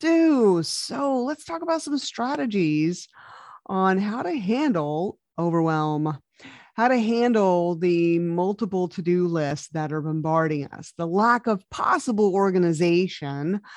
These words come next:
of our time and our energy and our attention span with all the demands that come our way. I've been there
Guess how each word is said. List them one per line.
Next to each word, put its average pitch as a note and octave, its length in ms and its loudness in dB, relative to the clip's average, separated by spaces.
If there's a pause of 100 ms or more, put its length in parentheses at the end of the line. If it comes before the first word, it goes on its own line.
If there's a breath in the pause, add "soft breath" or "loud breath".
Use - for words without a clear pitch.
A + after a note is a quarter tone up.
(340 loud breath)
of G#3 120 2
our A3+ 120 6
time B3 680 4
and E3+ 100 0
our E3 100 0
energy E3+ 420 0
and D#3 100 -2
our D3+ 140 -4
attention D4+ 680 2
span F#3 680 2 (460 soft breath)
with G#3 160 -8
all D4+ 260 -4
the D4 100 -4
demands D3+ 960 -2 (720 soft breath)
that G3+ 140 -4
come D#3+ 260 -4
our D3+ 160 -2
way. D#3+ 520 2 (160)
I've D#3 220 -8
been F#3+ 220 2
there F#3 480 2